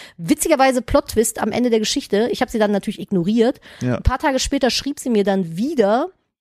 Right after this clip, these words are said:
Speaker 1: von sich aus, dass sie, ähm, jetzt nochmal nachgeguckt hätte und sie könnte mir eine Jacke anbieten mit einem, äh,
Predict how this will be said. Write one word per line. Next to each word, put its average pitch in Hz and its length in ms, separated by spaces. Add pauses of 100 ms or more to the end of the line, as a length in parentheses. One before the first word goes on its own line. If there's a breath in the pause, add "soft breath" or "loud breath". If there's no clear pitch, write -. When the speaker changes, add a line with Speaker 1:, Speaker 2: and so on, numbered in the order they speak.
(140)
Speaker 1:
von 202 220
sich 247 240
aus, 208 260
dass 226 260
sie, 226 220
ähm, 208 540
jetzt 208 180
nochmal 208 220
nachgeguckt 233 600
hätte 247 360 (500 loud breath)
und 220 80
sie 202 140
könnte 254 320
mir 240 100
eine 233 100
Jacke 220 280
anbieten 240 580
mit 220 160
einem, 208 240
äh, 190 160